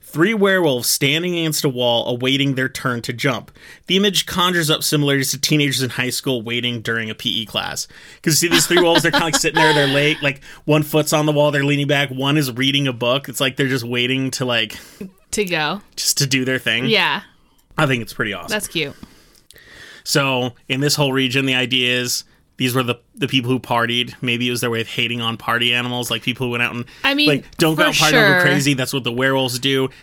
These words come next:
Speaker 1: They're gonna drink all your beer." I mean, think about it. It just seems like this is their way of talking about, like, college kids.
Speaker 2: It's kinda like, yeah, what are people who are, like, more conservative and they're like, you know, "We should all be, like, at home with family."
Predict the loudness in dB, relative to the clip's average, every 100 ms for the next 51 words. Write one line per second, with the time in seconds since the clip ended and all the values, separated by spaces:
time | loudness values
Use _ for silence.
0 | -4 0 0 0 0 0 0 0 2 0
1 | 0 0 0 2 0 0 0 0 2 2
2 | 2 2 0 0 0 2 0 0 -2 -2
3 | -2 -2 -2 -2 -4 -6 -6 -4 -4 -4
4 | -2 -2 -4 -8 -4 -2 2 0 2 0
5 | 0 0 0 0 -2 -4 -2 -2 0 0
6 | -2 -8 -20 -16 -4 0 0 -2 -6 0
7 | 0 2 2 2 0 -2 0 -2 -2 -2
8 | 0 0 0 -4 -2 -2 -2 -4 -4 -4
9 | -4 -6 -4 -4 -6 -4 -2 -2 -2 -2
10 | -4